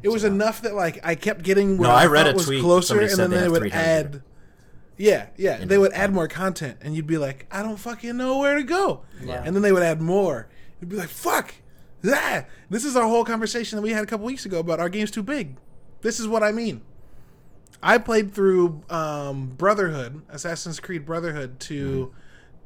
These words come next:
Speaker 1: preamble, to warm myself up for Origins. Not that they were related in any way, but I just wanted to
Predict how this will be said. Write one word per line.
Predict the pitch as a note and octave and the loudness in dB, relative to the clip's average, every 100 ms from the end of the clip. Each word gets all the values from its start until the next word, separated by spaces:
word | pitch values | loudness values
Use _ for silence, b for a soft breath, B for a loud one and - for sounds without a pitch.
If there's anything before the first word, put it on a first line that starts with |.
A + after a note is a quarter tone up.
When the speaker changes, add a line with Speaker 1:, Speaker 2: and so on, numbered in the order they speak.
| - | -20
Speaker 1:
preamble, | - F3 F#3 F3+ F#3+ G3+ E3+ F3+ F#3+ F#3+ G3 F#3+ | -8 -4 -2 -2 -6 -8 -8 -8 -4 0 0 0
to | - | -4
warm | D3+ E3 | -4 -4
myself | E3 E3 F3+ E3 D3 | -4 -6 -6 -6 -6
up | D#3+ | -8
for | D#3+ F3+ | -6 -4
Origins. | E3+ D#3 E3+ F3+ F3 | 0 0 0 -4 -4
Not | F3+ | -4
that | E3+ | -2
they | F3 | -4
were | D3 C#3+ C#3+ | -2 0 0
related | C#3+ D#3+ D3+ C3+ | 0 0 -2 -6
in | B2+ | -8
any | A#2+ | -8
way, | A2+ A#2 | -8 -6
but | A#2+ | -6
I | A#2+ | -8
just | - | -8
wanted | C3+ | -10
to | A2+ | -10